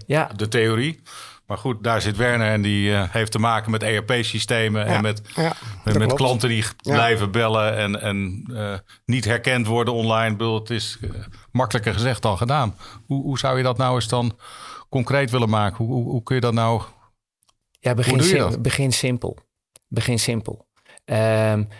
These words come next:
Speaker 1: je moet eerst g-, goed kijken van, wat is je business-uitdaging?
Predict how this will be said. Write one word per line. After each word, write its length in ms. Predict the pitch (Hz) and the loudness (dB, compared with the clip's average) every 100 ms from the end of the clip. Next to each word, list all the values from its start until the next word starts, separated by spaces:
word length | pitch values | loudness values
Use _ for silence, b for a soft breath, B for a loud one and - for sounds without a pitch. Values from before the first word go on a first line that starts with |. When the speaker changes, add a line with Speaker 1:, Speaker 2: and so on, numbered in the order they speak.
| B B B | B B B
Speaker 1:
je 160 | - 117 | -2 0
moet 120 | 131 | 2
eerst 220 | 165 175 | 2 2
g-, 120 | - 139 131 | 0 -2 -2
goed 180 | - 156 | 0 0
kijken 340 | 156 147 139 | 2 2 2
van, 300 | 123 123 123 | 0 2 2
wat 160 | 123 131 | 2 2
is 80 | 117 | 2
je 80 | 113 | 2
business-uitdaging? 800 | 120 104 104 - - - - | 2 0 0 -2 -2 -4 -8